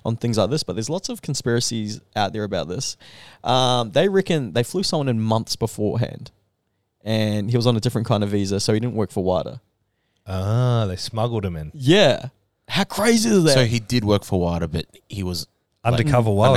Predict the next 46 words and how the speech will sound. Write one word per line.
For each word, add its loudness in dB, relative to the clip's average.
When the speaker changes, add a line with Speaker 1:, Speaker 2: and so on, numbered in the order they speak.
Speaker 3:
undercover. -4
Speaker 1:
Yeah. 2
It's 0
Speaker 2:
Damn. 2
Speaker 1:
fucked 0
to -4
think. -2
Hope, -2
like, -2
is -4
that -2
guy 4
still -2
alive? 2
I -2
don't 0
know. 4
It's 0
pretty -2
fucking -2
messed 0
up. 0
Speaker 3:
<laughs> -16
Yeah. -4
Speaker 2:
Especially 0
in -2
China. -2
Speaker 1:
Yeah, 0
yeah, 4
yeah, 6
Speaker 3:
Yeah. 6
Speaker 1:
like, 2
Speaker 2:
Any 4
Speaker 1:
it's 6
Speaker 2:
of 6
those 2
communist -4
countries. -12
Speaker 1:
Yeah, 0
it's -4
like 0
they 2
have 0
state-sponsored -2
doping 0
programs. -4